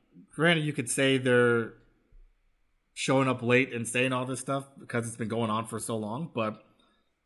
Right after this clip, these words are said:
you know, use your platform. That's what it's all, that's what it's about. You know, people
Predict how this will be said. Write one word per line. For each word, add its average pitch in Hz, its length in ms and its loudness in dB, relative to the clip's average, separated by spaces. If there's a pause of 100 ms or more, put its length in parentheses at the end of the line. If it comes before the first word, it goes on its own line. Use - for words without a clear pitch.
(380)
you 190 140 -6
know, 123 260 -6 (420)
use 151 260 -2
your 185 80 -2
platform. 151 460 -4
That's 117 180 -6
what 151 120 -4
it's 151 120 -6
all, 156 140 -4
that's - 440 -8 (120)
what 139 160 -2
it's 151 120 -6
about. 123 380 -2
You 107 80 -10
know, 107 120 -6
people 127 540 -4